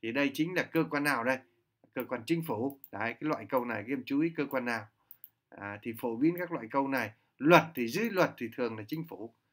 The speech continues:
Nhưng mà kh-, không phải tất cả đâu nha. Thầy giáo lưu ý như thế, không có là cứ thấy thế là ch-, chấm Chính phủ. Nhưng chúng ta cũng phải phân vân xem nó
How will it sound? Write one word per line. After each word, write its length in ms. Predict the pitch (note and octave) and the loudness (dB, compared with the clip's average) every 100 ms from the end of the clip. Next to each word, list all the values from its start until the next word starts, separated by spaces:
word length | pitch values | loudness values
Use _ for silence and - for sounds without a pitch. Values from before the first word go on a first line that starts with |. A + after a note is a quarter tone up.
| - - | -20 -8
Nhưng 200 | D3+ D#3+ | -4 0
mà 180 | D#3 C#3 | 2 2
kh-, 200 | D#3+ D3+ | 2 2
không 140 | C#3+ F3+ | 0 -2
phải 140 | D3 C#3+ | -2 -2
tất 120 | G#3+ | -4
cả 160 | D3 | -2
đâu 100 | F#3 | 0
nha. 160 | F#3 G3 E3 _ | 0 0 -2 _
Thầy 100 | C#3+ | -4
giáo 100 | D#3 | -2
lưu 200 | F3 E3+ | 0 2
ý 140 | F3 F#3+ | 2 0
như 100 | E3 | 0
thế, 160 | E3 | 2
không 100 | F3+ | 0
có 120 | E3+ | -2
là 100 | F3+ D3+ D#3 - _ _ | -2 -2 -4 -10 _ _
cứ 120 | A3+ A#3 | -4 4
thấy 240 | A#3 B3+ | 6 8
thế 220 | B3 B3 | 8 8
là 280 | A#3+ F#3+ D#3+ | 8 6 4
ch-, 220 | D3+ F#3 E3+ | 2 0 2
chấm 160 | A3 A3+ | 0 0
Chính 180 | A#3 | -4
phủ. 280 | A3+ D3 E3+ F#3 | -2 -2 -2 -8
Nhưng 200 | F#3 F3 | -14 -14
chúng 160 | F#3+ G3 | -10 -6
ta 120 | F3+ | -6
cũng 220 | D3+ D3 | -6 -8
phải 180 | B2+ C#3+ - - - _ | -6 -6 -10 -20 -20 _
phân 200 | F3+ F3 | 0 4
vân 220 | F#3 F3 | 2 2
xem 300 | E3 F#3+ | 0 -2
nó 60 | F3 | -2